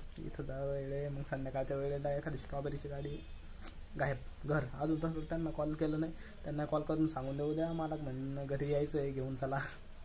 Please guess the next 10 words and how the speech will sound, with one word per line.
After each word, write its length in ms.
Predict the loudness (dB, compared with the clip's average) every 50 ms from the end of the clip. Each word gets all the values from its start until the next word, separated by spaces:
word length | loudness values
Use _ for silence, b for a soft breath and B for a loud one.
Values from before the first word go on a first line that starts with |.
| -10 -10 -10 -10 -10 -10 -4 0
बरोबर 200 | 2 4 4 4
आहे 100 | 4 4
की 60 | 2
नाही? 120 | 0 -2 -4 -6 -6 -6 -8 -8 0 4 4 6 6 4 2 4 6
मित्रांनो, 440 | 8 10 12 12 12 12 12 12 12
संध्याकाळची 520 | 12 12 10 12 12 12 12 10 10 10
वेळ 160 | 12 12 12 12
झालेली 540 | 12 10 10 10 10 12 12 12 12 12
आहे, 40 | 12 10 8 4 2 2 2 2 4 8 8
आता 280 | 10 12 12 12 12